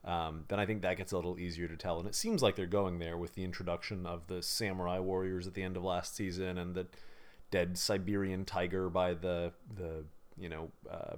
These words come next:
big pond that they find all of the, all of the hosts in and, and whatnot. So it seems like they're going to somewhere where there is gonna be a little bit of distinction, um, and, and where the story does start to kind of branch away from, from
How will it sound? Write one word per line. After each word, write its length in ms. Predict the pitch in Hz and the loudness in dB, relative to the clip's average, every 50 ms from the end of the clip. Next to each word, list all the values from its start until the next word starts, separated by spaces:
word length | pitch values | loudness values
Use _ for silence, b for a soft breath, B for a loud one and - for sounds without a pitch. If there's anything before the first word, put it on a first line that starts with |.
| 92 - | -6 -4
big 200 | - 101 80 - | -4 -4 -4 -2
pond 300 | - - 98 95 95 90 | 0 2 2 2 2 0
that 100 | 90 - | -2 -4
they 80 | - 95 | -4 -4
find 320 | - - 90 90 92 90 | -2 -2 -4 -2 -2 0
all 220 | 90 87 90 90 90 | 0 2 2 2 0
of 100 | 87 85 | -2 -2
the, 200 | 92 87 85 82 - b b b b b b b b b b b b b b | -4 -4 -4 -4 -8 b b b b b b b b b b b b b b
all 160 | - 110 98 92 | 2 4 4 4
of 80 | 87 | 4
the 80 | 95 90 | 2 0
hosts 340 | 98 95 95 - - - - | 0 0 0 -2 -2 -2 -2
in 500 | 95 90 92 92 92 87 85 85 90 90 - | 0 0 0 -2 -2 -2 -2 -4 -6 -6 -6
and, 240 | - 90 85 82 80 - | -8 -8 -6 -8 -8 -8
and 300 | - 85 85 85 87 85 82 - - - - - - | -8 -6 -6 -4 -6 -6 -8 -10 -14 -14 -10 -2 0
whatnot. 440 | 98 90 - 90 87 85 87 - - - - | 0 0 2 2 0 0 0 -2 -6 -6 0
So 80 | - 117 | 2 2
it 140 | 123 120 - | 2 2 2
seems 180 | 214 240 220 | 2 4 6
like 140 | 190 147 123 | 6 6 6
they're 100 | 123 113 | 4 4
going 320 | 104 113 110 110 107 104 | 6 8 8 8 6 4
to 60 | 95 92 | 2 0
somewhere 440 | - 107 101 101 95 98 95 95 | 0 0 0 2 2 2 4 4
where 140 | 95 92 92 | 6 4 4
there 140 | 92 92 92 | 4 2 2
is 180 | 95 101 98 90 | 0 0 0 0
gonna 180 | 95 101 92 90 | 0 0 0 0
be 100 | 87 90 | 0 0
a 60 | 90 | 2
little 220 | 92 92 101 101 95 | 2 2 0 0 0
bit 140 | 95 95 | 0 0
of 80 | 92 87 | 0 0
distinction, 560 | 90 98 - - 78 71 65 - 73 73 80 - b b b b b b b b b b b - | -2 -4 -4 -4 -6 -8 -8 -8 -8 -8 -8 -10 b b b b b b b b b b b -4
um, 480 | 80 80 80 80 80 78 76 76 76 - - | -2 -2 -2 -2 -4 -4 -6 -8 -8 -6 -4
and, 180 | 92 90 87 - | -4 -4 -2 -2
and 160 | - 87 87 87 | -2 -2 0 0
where 140 | 90 87 82 | 0 0 0
the 140 | 76 82 78 | 0 -4 -4
story 380 | - - - - 98 92 90 87 | -4 -4 -2 0 2 2 2 2
does 440 | 85 92 90 90 87 - - - - - | 2 0 0 0 0 -2 -2 -4 -6 -6
start 460 | - - - - 104 95 95 - - | -6 -4 -2 2 2 2 2 2 -2
to 100 | - 104 | -6 -6
kind 200 | - - 87 82 | -4 -6 -6 -6
of 160 | 80 78 82 - | -6 -6 -4 -2
branch 320 | 98 92 92 90 85 - | 0 0 0 0 -2 -2
away 320 | 92 85 80 80 82 82 | -2 0 0 0 -2 -2
from, 560 | 78 - - - 85 80 78 76 76 78 80 - - - - - - - - - | -4 -6 -6 -4 -2 -2 -2 -2 -4 -6 -8 -8 -10 -10 -12 -12 -12 -14 -16 -16
from 440 | - - - 92 80 80 80 78 76 | -10 -4 -2 -2 -2 -2 -4 -6 -8